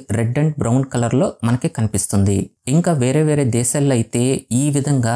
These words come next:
వింత వింత రంగుల్లో కూడా ఇవి బ్రతుకుతున్నాయి. వీటిని చూడండి,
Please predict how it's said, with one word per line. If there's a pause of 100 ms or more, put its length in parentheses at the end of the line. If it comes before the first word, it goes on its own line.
(260)
వింత
వింత
రంగుల్లో
కూడా (220)
ఇవి (160)
బ్రతుకుతున్నాయి. (300)
వీటిని
చూడండి,